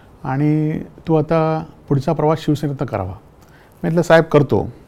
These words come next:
"कधी येतोस?" म्हटलं, "साहेब, एक दोन चार दिवसांनी येतो." "नको, नको, तू उद्याच ये." आणि मग मी, संजय राऊत होते, विनायक राऊत होते,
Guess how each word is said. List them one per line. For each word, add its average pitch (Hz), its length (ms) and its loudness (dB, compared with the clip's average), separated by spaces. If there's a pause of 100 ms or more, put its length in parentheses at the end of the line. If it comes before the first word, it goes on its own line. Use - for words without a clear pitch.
(640)
"कधी 165 160 6
येतोस?" 123 240 4
म्हटलं, 156 180 -4
"साहेब, 156 200 0 (120)
एक 139 100 -2
दोन 131 160 2
चार 147 120 2
दिवसांनी 127 300 -2
येतो." 98 140 -4
"नको, 151 180 0
नको, 98 180 0 (220)
तू 139 100 0
उद्याच 143 260 4
ये." 92 80 -6 (480)
आणि 147 200 0
मग 151 260 2
मी, 160 360 2 (380)
संजय 123 200 2
राऊत 127 160 6
होते, 117 260 2
विनायक 113 280 0
राऊत 110 160 2
होते, 104 280 -4